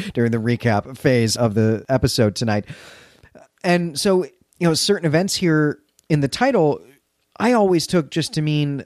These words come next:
the roads appearing, right? It's the certain events are the sightings of these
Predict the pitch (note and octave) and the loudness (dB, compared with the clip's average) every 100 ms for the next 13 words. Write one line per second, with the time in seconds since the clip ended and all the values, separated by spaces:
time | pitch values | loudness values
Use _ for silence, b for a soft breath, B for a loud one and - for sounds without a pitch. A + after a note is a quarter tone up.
0 | - B2 A#2+ E3 D#3+ F#2 G#2 - F2 F2 | -2 0 2 2 2 0 -6 -6 -6 -2
1 | G#2 A2+ A2 - B2 D#3 C3+ A#2+ B2 G#2 | -2 -2 -4 -2 0 2 2 2 0 0
2 | G2 A2 A2 G2 A2+ A#2 A2 A2 A#2 - | 0 0 0 -4 -2 0 0 -2 -4 2
3 | D#3+ B2 E2+ A#2 G#2+ A#2 A2+ - | 2 2 -2 -2 0 0 0 -2